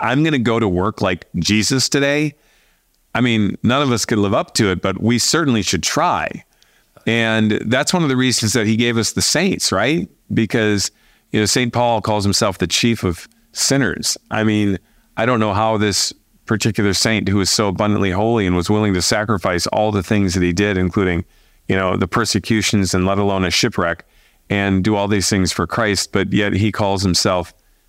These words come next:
you know, uh, a sinner. But one of the reasons I think those things are good, and, and even Saint Augustine's The Confessions, is because, um, we can relate to human beings who have sinned and that,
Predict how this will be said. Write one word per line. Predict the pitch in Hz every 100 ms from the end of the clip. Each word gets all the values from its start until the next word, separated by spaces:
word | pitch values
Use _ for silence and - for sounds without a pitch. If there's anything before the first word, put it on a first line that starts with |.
| _ -
you | 98
know, | 92 90 87 -
uh, | 92 90 -
a | -
sinner. | - 127 107
But | 87 98 - _ _
one | 117
of | 139
the | 123
reasons | 127 113
I | 113
think | 107 117
those | 110 95
things | 104 92
are |
good, | 82 113 120 104
and, | 92 90
and | 98 104
even | 104 95
Saint | 87 113 98
Augustine's | 98 98 - 90
The | 92
Confessions, | - 82 110 107 - 90 85
is | 92
because, | 80 95 101 92 - - _ _ _ _ -
um, | 95 95 90 87 90 - -
we | 104 123
can | 120 123
relate | 104 98 98 104 -
to |
human | 98 - 110 92
beings | 90 98 92 87
who | 95
have | 95 107 98
sinned | - 87 85 87 - _ _ _ _ -
and | 101 98 95 92 90 92 -
that, | 95 95 92 90 -